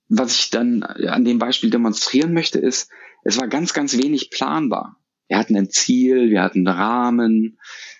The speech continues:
äh, d, d, d, okay. Aber tatsächlich, was kommt raus, gibt's keine, keine Garantie. Das hätte ja auch voll in die Hose gehen können. Die Leute haben eine bescheidene Kommunikationskultur und so weiter und so fort.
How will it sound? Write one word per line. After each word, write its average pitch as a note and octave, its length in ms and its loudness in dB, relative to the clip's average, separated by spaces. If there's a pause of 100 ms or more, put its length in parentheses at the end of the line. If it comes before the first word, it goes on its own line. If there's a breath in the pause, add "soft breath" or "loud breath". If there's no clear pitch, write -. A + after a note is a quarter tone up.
äh, F#2 320 0
d, G#2 160 0
d, F#2+ 120 0
d, C#3 340 0 (140)
okay. - 520 -2 (680)
Aber G#2+ 200 0
tatsächlich, - 720 -2 (340 soft breath)
was C3+ 220 -4
kommt A2+ 240 0
raus, C3 640 0
gibt's - 240 -2
keine, C3 380 -4 (300)
keine D#3+ 240 0
Garantie. B2+ 600 -2 (240)
Das - 160 0
hätte C3+ 180 -2
ja A#2 140 -2
auch A#2 140 -2
voll - 460 -2
in C#3+ 120 2
die C3 100 2
Hose B2 260 -2
gehen A2+ 240 2
können. A2+ 340 -2 (300 loud breath)
Die - 40 2
Leute A2+ 280 0
haben G#2+ 160 0
eine G2+ 120 0
bescheidene C#3 480 0
Kommunikationskultur A2 1080 0
und G2 120 -4
so G2 100 -2
weiter F#2 240 -4
und - 120 -16
so - 80 -4
fort. - 360 -6